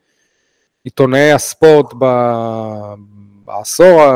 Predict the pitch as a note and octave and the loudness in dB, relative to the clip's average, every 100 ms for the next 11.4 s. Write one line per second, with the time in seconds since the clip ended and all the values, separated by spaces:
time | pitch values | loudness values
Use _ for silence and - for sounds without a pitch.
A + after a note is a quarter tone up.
0 | A#2+ A2+ - C3 B2 A#2+ A#2 D#3 F3+ D#3 | 0 -4 -4 -4 -4 -4 -2 0 0 0
1 | - C#3+ B2+ B2+ A#2+ A2 C3 A#2 A#2+ - | 0 0 0 -2 -6 -6 -6 -6 -6 -8
2 | - A#2 E3 D3+ B2 A#2+ - A#2+ B2 C3 | -4 -2 -2 -2 -2 -6 -4 -4 -2 0
3 | F#3+ - _ _ _ _ _ B2 B2 B2+ | 0 -4 _ _ _ _ _ -2 2 2
4 | E3+ G3+ C3+ _ - D#3 D3+ C#3+ D3 C#3 | 4 2 -2 _ 2 4 4 2 2 2
5 | C#3 C#3 C3+ C3 B2 B2+ - G3+ C4+ A#3+ | 0 0 0 -2 -2 -2 2 4 4 0
6 | _ _ _ _ _ _ C#3+ D#3+ D#3+ D#3+ | _ _ _ _ _ _ 0 2 4 2
7 | D#3+ E3 E3 F#3+ G#3 A3+ A3 G#3+ G3+ G3+ | 2 0 2 0 0 -2 -2 -2 -2 -2
8 | F#3+ F3+ F3+ F3 E3+ F3 D#3 D#3 D#3+ F#3 | 0 0 0 -2 -6 -8 -6 -2 0 0
9 | F#3 F3+ D3+ F#3+ G3+ G#3 F#3 E3 F3+ E3+ | 0 -2 0 4 4 4 0 0 0 0
10 | D#3 F3 E3 D#3 E3 E3 D3 C3 C3 B2+ | 2 0 0 -2 -2 -2 -2 -2 -2 0
11 | B2+ - - G3+ | -2 -2 0 2